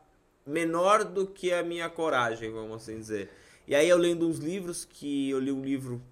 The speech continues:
que tá aqui do, do hábito, que eu já falei isso em outro episódio, me fez enxergar algumas coisas, de trocar o hábito, trocar tudo.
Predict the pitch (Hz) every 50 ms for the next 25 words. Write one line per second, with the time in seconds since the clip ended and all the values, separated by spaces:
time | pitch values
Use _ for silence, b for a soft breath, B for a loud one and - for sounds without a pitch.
0 | - - - - 101 95 - - - 135 131 120 113 107 107 104 107 107 110 107
1 | 107 117 135 131 127 123 123 127 120 123 - - 110 107 107 113 113 - - 110
2 | 113 113 110 - - 113 110 110 117 104 - 107 107 113 117 127 127 127 - -
3 | 107 113 107 107 - 131 127 135 127 131 127 127 127 135 117 110 110 120 123 127
4 | 123 120 117 113 113 - - 123 123 117 107 104 - - 107 107 - 123 117 110
5 | 107 104 107 120 120 - - - - 107 110 - 113 113 - - 139 143